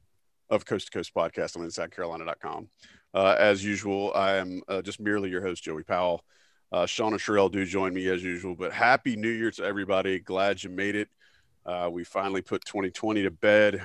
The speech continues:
We got some new stuff to talk about, new things to look forward to, specifically around the world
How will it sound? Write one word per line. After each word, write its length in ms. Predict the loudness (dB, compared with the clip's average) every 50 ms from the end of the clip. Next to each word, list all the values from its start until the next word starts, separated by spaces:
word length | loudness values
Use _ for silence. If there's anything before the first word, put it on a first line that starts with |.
| -10 -10
We 60 | -4
got 160 | -4 -2 -2
some 120 | -4 -4 -4
new 120 | -2 -2
stuff 280 | 0 2 2 2 2 2
to 80 | 0 -4
talk 280 | 2 4 4 4 4
about, 320 | 4 6 8 8 8 6 4
new 160 | 2 -2 -2
things 360 | 0 0 2 2 2 0 -2
to 120 | -4 -6 -6
look 320 | -6 -4 -6 -6 -6 -6
forward 320 | -6 -4 -2 -2 -2 -2 -4 -2
to, 260 | -2 -2 -2 -4 -6 -10 _ _ -20
specifically 540 | -16 -14 -10 -8 -6 -4 -6 -4 0 2 2
around 200 | 4 4 4 2
the 80 | 2 2
world 460 | 2 2 2 4 4 2 0 -2